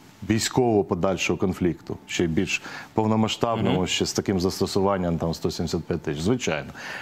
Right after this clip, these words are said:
Speaker 1: Але, м, мені здається, що все робиться для того, щоб, е, не просто уникнути цього сценарія, а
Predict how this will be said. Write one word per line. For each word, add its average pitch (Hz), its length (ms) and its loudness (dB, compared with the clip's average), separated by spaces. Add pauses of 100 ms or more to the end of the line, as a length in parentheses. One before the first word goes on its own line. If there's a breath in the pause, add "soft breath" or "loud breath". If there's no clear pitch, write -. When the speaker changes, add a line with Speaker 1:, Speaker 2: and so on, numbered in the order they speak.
(200 loud breath)
Speaker 1:
Але, 120 680 4 (340)
м, 101 340 4 (300)
мені 123 240 4
здається, 135 640 4
що 101 600 2
все 131 220 0
робиться 113 380 2
для 101 160 2
того, 131 460 2 (360 loud breath)
щоб, 95 320 0
е, 98 380 4 (380)
не 101 100 2
просто 143 340 0
уникнути 110 840 2 (500)
цього 92 240 2
сценарія, 85 580 0 (720 loud breath)
а 101 420 4